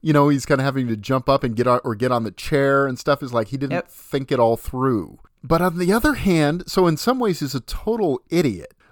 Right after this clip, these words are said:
Speaker 1: but in others he's like, "This is marked money. You can't, um,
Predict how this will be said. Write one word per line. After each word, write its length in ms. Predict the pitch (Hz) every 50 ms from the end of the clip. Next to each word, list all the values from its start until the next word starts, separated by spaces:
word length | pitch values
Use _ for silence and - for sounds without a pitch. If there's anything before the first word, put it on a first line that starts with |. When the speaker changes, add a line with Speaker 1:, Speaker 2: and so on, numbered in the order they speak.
| - -
Speaker 1:
but 140 | 160 156
in 140 | 147 143 147
others 500 | - 165 190 226 220 196 147 127 120 -
he's 160 | - 135 127
like, 320 | - 135 123 113 104 - - - - - - - _ _ _ _
"This 460 | - 113 104 101 110 139 156 151 - -
is 320 | 147 131 120 104 - - - -
marked 440 | 120 120 117 120 120 123 - -
money. 560 | 113 104 107 113 120 117 110 98 95 95 98 - _ _ -
You 220 | - 113 110 110
can't, 320 | - - 127 120 117 - _ -
um, 240 | 123 113 107 101